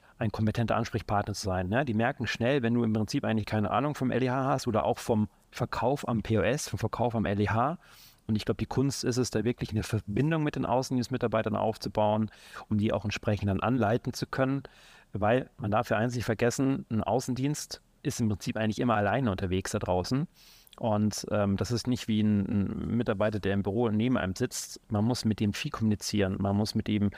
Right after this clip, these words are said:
man muss mit dem mitnehmen, man muss, äh, sehr transparent, äh, in der Kommunikation auch sein. Das ist das Entscheidende, ne? Das selber mal gemacht zu haben und genau zu wissen, was will man eigentlich von ihm und vor allem,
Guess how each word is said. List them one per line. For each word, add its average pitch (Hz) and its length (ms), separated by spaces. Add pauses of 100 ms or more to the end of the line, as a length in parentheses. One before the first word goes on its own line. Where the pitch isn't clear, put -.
(300)
man 120 80
muss - 180
mit 117 180
dem 117 120
mitnehmen, 95 380
man 92 120
muss, 107 300
äh, - 80 (240)
sehr 104 280
transparent, 113 760 (160)
äh, 101 340
in 104 80
der 110 80
Kommunikation 113 720
auch 95 100
sein. 107 340 (220)
Das 104 160
ist 113 160
das 104 100
Entscheidende, 98 540
ne? 110 220
Das 104 180
selber 147 220
mal 135 160
gemacht 127 340
zu 113 100
haben 113 280
und 107 140
genau 113 260
zu - 180
wissen, 110 320 (300)
was 95 180
will 117 120
man 113 120
eigentlich 101 340
von 107 140
ihm 117 160
und 160 240
vor - 140
allem, 117 240